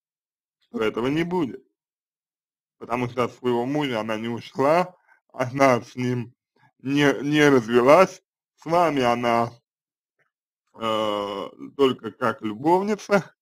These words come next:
значит, у нее есть какие-то планы на будущее относительно своей жизни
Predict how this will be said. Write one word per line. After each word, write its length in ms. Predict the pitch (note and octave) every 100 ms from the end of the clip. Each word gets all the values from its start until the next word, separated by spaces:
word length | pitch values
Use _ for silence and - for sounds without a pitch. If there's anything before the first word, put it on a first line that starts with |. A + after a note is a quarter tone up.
| _ _ _ _ _ _ _
значит, 540 | B2+ C3 B2 A#2+ G#2+ _ _ _
у 100 | -
нее 320 | C3 C#3+ E3+ G3
есть 400 | D#3+ F#3 F#3 _ _ _ _ _ _ _ _
какие-то 500 | A#2+ A#2 F3+ F#3+ D3+
планы 400 | - C#3 E3 D#3
на 220 | B2 B2+
будущее 540 | A2 C#3 D#3+ C#3 B2+ A2+
относительно 640 | - A2+ A#2 D3+ D3+ C#3
своей 440 | B2 A#2 A#2 B2 B2
жизни 320 | A#2 A#2